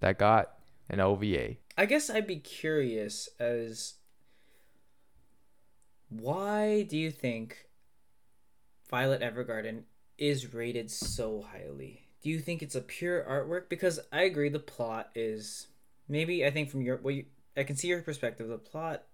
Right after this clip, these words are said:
Speaker 2: isn't quite there relative to some of these other great animes. Yes, the artwork and the m-,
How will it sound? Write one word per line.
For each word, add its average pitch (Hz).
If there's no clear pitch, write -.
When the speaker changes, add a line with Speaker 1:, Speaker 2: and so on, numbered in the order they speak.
Speaker 2:
isn't 240
quite 190
there 151
relative 139
to 131
some 127
of 123
these 120
other 120
great 104
animes. 95
Yes, 123
the 117
artwork 123
and 123
the 117
m-, 123